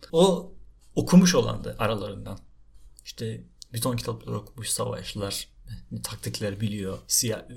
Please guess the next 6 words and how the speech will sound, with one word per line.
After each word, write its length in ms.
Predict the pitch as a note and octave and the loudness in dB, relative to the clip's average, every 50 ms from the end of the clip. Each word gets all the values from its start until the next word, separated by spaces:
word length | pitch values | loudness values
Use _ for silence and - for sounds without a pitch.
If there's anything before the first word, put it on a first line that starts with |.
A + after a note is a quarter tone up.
| A#2 - | -16 -12
şeyi 280 | - - - A#2 B2 C3 | -8 -4 -2 0 0 0
yürütebiliyor, 720 | C3+ C3 A#2+ A#2 - B2+ A2+ A2 G#2 G#2+ G2+ G2 - B2 - - _ _ _ _ _ - | 0 0 0 -2 -2 -2 -2 -2 -2 -4 -4 -4 -6 -8 -12 -18 _ _ _ _ _ -2
politika 400 | - A#2 A2+ A2+ - A2+ B2 B2 | 0 0 0 0 -2 0 2 2
yapabiliyor 520 | A2+ A#2 - A#2 G#2 G#2 G2 G2 F#2+ G2 | 2 2 0 -4 -4 -4 -4 -4 -4 -4
vesaire. 580 | G#2+ G#2+ - - A2+ G2+ G2 F#2+ D#3 E3 F3 - - - - - - - - - - - - - - _ _ - | -2 0 0 0 0 0 -2 0 -2 -4 -4 -6 -14 -16 -14 -14 -16 -16 -16 -18 -18 -20 -20 -20 -20 _ _ -10
Ee, 380 | - - A2+ A2+ - - C#3+ - | -8 -8 -6 -8 -8 -12 -14 -14